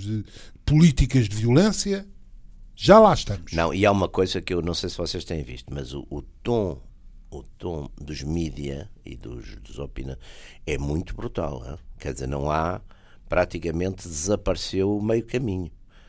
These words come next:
Speaker 2: Quer dizer, as pessoas neste momento têm medo, têm medo,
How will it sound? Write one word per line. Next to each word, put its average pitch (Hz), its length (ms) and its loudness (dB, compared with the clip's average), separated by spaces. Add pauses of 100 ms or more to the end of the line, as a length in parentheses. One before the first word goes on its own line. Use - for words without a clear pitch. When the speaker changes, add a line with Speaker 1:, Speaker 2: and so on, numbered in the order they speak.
Speaker 2:
Quer 82 80 -2
dizer, 76 120 -2
as 71 60 -4
pessoas 113 300 0
neste 98 260 -2
momento 87 280 -2
têm 98 300 0
medo, 90 460 0 (600)
têm 78 200 -4
medo, 87 460 -4